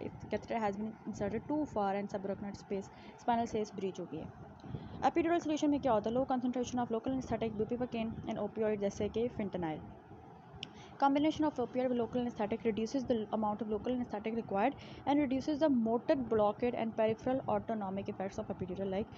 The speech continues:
hypotension की ज़्यादा नहीं होती अगर हम bupivacaine मिक्स करें। A fall in the blood pressure may result from the vasodilation caused by the blocking of the sympathetic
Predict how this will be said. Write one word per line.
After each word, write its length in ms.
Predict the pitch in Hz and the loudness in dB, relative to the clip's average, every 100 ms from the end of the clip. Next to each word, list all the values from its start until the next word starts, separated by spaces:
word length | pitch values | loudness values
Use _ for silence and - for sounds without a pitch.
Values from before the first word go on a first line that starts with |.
| - - 220 | -14 0 2
hypotension 580 | 214 - 214 220 226 | 2 2 -2 -2 -4
की 80 | 247 | -2
ज़्यादा 260 | 214 190 190 | 0 2 0
नहीं 100 | 226 | -2
होती 220 | 220 226 | -2 -2
अगर 160 | 220 208 | -2 -2
हम 120 | 202 | -4
bupivacaine 460 | 190 190 202 185 | -4 -6 -4 -4
मिक्स 280 | 202 190 - | -4 -6 -8
करें। 200 | - 165 - - - - - - - - - | -6 -6 -6 -12 -12 -14 -14 -14 -14 -14 -4
A 40 | 254 | 0
fall 260 | - 311 | 6 6
in 80 | 330 | 6
the 100 | 339 | 6
blood 220 | 262 269 | 4 2
pressure 220 | 277 269 277 | 2 2 2
may 100 | 269 | 2
result 260 | 247 240 247 | 2 0 2
from 100 | 247 | 4
the 60 | 240 | 4
vasodilation 640 | 208 220 240 214 196 302 302 240 | 4 4 2 2 2 0 0 0
caused 180 | 220 214 | 0 0
by 120 | 214 | -2
the 80 | 202 | 2
blocking 320 | 196 190 220 | 0 0 -4
of 120 | 208 | -2
the 120 | 247 233 | -4 -4
sympathetic 420 | 208 202 180 | -4 -4 -4